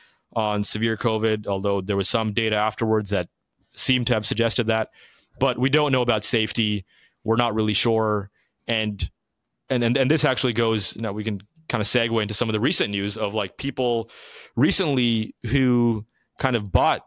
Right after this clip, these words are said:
this mainstream information on covid uncritically and understandably fell victim to some of the stuff, and now have recently come out and said, "Oh, that was a mistake." Th-, there's a number of examples. A lot of people know about this.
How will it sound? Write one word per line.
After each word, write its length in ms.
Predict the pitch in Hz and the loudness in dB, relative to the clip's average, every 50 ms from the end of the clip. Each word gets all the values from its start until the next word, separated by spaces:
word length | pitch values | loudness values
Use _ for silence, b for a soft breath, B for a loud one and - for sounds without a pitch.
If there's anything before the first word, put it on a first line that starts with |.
| _ _ - - _ | _ _ -16 -16 _
this 340 | 107 110 107 104 - - - | -2 -2 0 0 -2 -2 -2
mainstream 480 | 113 110 110 107 104 - - 113 110 110 | 0 0 0 0 0 0 0 0 0 0
information 680 | 104 - - 104 104 104 101 - - 107 98 98 98 | -2 -2 -2 0 0 0 0 0 0 0 0 -2 -2
on 240 | - 104 98 95 98 | -2 -2 -2 -2 -2
covid 560 | - - 120 113 113 107 107 104 101 95 98 - - _ - | 0 0 0 2 2 2 0 0 -2 -4 -10 -14 -14 _ -2
uncritically 800 | 127 120 120 113 - 147 139 135 - 123 117 113 110 107 104 107 104 | -2 0 0 0 2 2 2 2 0 0 0 2 2 0 0 -2 -2
and 460 | 107 101 101 98 95 98 95 95 92 B B B B B | -2 -2 -2 -2 -2 -2 -4 -6 -10 B B B B B
understandably 920 | 156 165 151 139 - - 151 151 147 147 143 120 120 117 113 110 107 98 b b b b b b _ | 0 2 2 0 2 2 2 2 2 0 0 0 2 2 2 0 -2 -4 b b b b b b _
fell 300 | - - 131 120 113 104 | 0 0 2 2 2 2
victim 400 | 120 135 - - 127 113 107 104 | 0 -2 0 0 0 0 0 0
to 220 | - - 110 104 | 0 0 0 0
some 200 | - - 110 104 | 0 0 0 0
of 40 | 104 | 0
the 80 | 104 | 0
stuff, 420 | - - - 107 104 104 - - - _ _ _ - | 0 0 0 0 0 -2 -4 -10 -20 _ _ _ -2
and 100 | 107 107 | 0 0
now 200 | 113 113 110 113 | 2 2 0 0
have 140 | 104 101 107 | -2 0 0
recently 340 | 131 147 139 - 120 110 107 | 0 0 2 0 0 0 0
come 200 | - 113 110 107 | -2 -2 0 0
out 160 | 104 104 95 | 0 0 0
and 100 | 98 98 | -2 -2
said, 320 | - - 104 101 95 95 - - | 0 0 0 0 0 -2 -2 0
"Oh, 400 | 123 123 123 117 107 101 95 b b b b b b b - | 2 2 2 2 2 0 -2 b b b b b b b -8
that 280 | 107 104 131 131 127 120 | -6 -2 -2 0 0 0
was 140 | 120 101 110 | 0 -2 -2
a 40 | |
mistake." 400 | 104 101 - - 113 95 82 - - - - _ _ _ _ _ _ _ _ _ _ _ _ _ - - | -2 -2 -2 -2 -2 -2 -4 -8 -12 -18 -20 _ _ _ _ _ _ _ _ _ _ _ _ _ -14 -6
Th-, 120 | - 110 110 | -6 -4 -2
there's 140 | 113 107 110 | -2 0 0
a 40 | 117 120 | 0 0
number 120 | 120 120 | 0 0
of 80 | 113 113 | 0 0
examples. 640 | 107 98 117 113 110 104 - 113 113 107 98 104 - - _ _ | 0 0 0 -2 -2 -2 -2 -2 -2 -2 -4 -8 -12 -16 _ _
A 60 | 107 | -2
lot 120 | 104 107 104 | -2 -2 0
of 60 | - | -2
people 220 | - 110 - 104 | 0 0 2 2
know 100 | 107 113 | 2 0
about 240 | 113 113 110 107 - | 0 0 -2 0 0
this. 300 | 117 110 107 - - | -2 -2 0 -2 -4